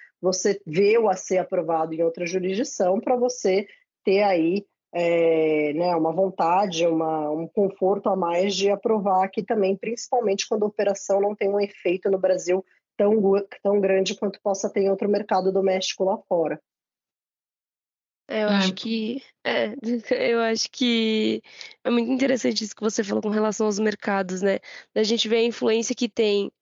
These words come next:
Speaker 2: o caso concreto dentro da, da análise que vai ser seguida pela autoridade. Então, isso que você falou,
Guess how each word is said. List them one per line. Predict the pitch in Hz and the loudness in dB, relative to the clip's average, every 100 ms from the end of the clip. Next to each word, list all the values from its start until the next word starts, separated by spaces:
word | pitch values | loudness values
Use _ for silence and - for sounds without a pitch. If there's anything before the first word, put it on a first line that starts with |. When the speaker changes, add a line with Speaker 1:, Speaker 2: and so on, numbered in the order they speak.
| _ | _
Speaker 2:
o | - | -2
caso | 240 220 | -2 -2
concreto | - 233 - 214 208 208 | -4 -6 -2 -4 -4 -6
dentro | 220 233 | -6 -6
da, | 208 220 - | -6 -6 -6
da | 202 208 | -4 -4
análise | 214 214 233 | -2 -4 -6
que | - | -6
vai | 220 | -6
ser | 226 233 | -4 -4
seguida | 247 208 202 190 196 - - - | -4 -4 -4 -4 -6 -12 -20 -8
pela | - 214 | -2 0
autoridade. | 208 214 208 185 185 180 190 _ _ | 0 -2 -2 -2 -2 -6 -12 _ _
Então, | 208 214 | -2 0
isso | 214 | -2
que | - | -4
você | 233 | -4
falou, | - 214 208 196 | -2 -2 -2 -4